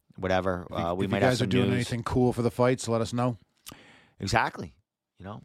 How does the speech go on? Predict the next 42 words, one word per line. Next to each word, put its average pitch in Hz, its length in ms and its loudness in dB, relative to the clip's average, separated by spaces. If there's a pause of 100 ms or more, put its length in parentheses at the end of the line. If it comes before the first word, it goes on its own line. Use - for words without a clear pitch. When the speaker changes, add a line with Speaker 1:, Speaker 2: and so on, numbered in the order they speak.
(140)
Speaker 1:
uh, 92 200 -4
I'll - 180 2
be 156 100 0
on 156 80 0
social 131 320 0
media. 107 220 2
I'll 107 80 4
be 143 120 -2
watching 104 320 2
them 101 180 -4
with 104 120 -4
my, 92 220 -4
uh, 87 240 -4
illegal 92 320 -4
stream 87 400 -6
and 85 100 -8
shit - 200 -10
like 78 140 -12
that. 156 260 0
But, - 20 -6
uh, 156 160 -2
Speaker 2:
What? 139 260 -6
<laughs> - 720 -8
You 185 220 6
are, 95 260 4
you 151 220 0
are, 110 160 2
you're 143 140 -2
gonna, 151 160 0
we're 139 100 2
gonna 143 220 0
call 123 220 2
me 113 100 -2
from 104 400 -8
and 113 100 -6
get 92 260 -4
bailed 101 280 0
out 101 140 2
one 98 100 -2
of 92 60 -4
these 92 120 -4
days. 95 380 -4